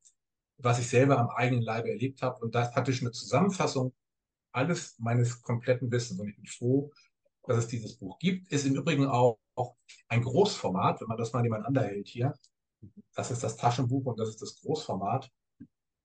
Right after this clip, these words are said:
Ja, und da, besser kann ich's nicht machen. Also es gibt es über Amazon zu kaufen.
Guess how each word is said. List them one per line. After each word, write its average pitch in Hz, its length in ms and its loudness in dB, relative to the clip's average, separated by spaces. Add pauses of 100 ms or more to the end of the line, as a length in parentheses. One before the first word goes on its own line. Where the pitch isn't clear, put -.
(220)
Ja, 131 140 4
und 95 180 0
da, 120 320 6 (400)
besser 131 240 2
kann 160 180 0
ich's 151 140 2
nicht 151 140 2
machen. 160 340 -2
Also 113 320 0
es 117 160 -2
gibt - 240 -4
es 127 140 -4
über 135 400 4
Amazon 156 480 2
zu 147 120 -6
kaufen. 143 560 2